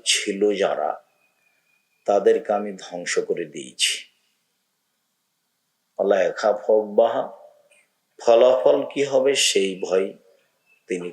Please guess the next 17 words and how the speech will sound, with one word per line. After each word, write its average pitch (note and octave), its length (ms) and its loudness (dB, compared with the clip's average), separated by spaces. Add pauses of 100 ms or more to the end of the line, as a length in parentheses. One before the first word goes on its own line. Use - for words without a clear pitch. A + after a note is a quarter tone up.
(120)
করেননি। - 580 -2 (1900)
তাহলে G#2+ 420 2 (260)
ফেরাউনের A#2 680 2 (140)
চেয়েও A#2 380 2
অনেক F2+ 420 -4
শক্তিশালী F2+ 800 -4
তারা, E2 380 -8 (1400)
ফেরাউনের F#2+ 540 -2 (100)
চেয়ে। - 220 -6 (1300)
আমি B2 260 -2
তো - 180 0
মিশরের C3+ 640 2
পিরামিড B2+ 840 0
দেখার A2+ 400 0
পরে F2 500 -2 (1800)
বললাম B2 640 2
যে C3 200 4